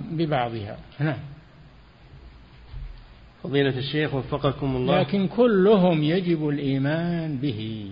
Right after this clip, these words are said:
Speaker 1: يجب الإيمان بجميع الرسل، لا نفرق بين أحد من الرسل.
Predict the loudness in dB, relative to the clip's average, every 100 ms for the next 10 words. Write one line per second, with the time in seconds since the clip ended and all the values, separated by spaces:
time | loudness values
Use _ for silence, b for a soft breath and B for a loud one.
0 | -14 -18 -20 -20 -20 -20 -20 -20 -20 -20
1 | -20 -20 -12 0 0 2 0 0 -2 -2
2 | 0 0 -2 -2 -4 -2 -2 -2 -4 -6
3 | -10 -10 -14 -16 -20 -20 -20 -20 -20 -20
4 | -20 -8 0 2 2 2 2 2 0 -2
5 | -2 -2 -2 -2 -4 -6 -6 -4 -4 -4
6 | -4 -6 -8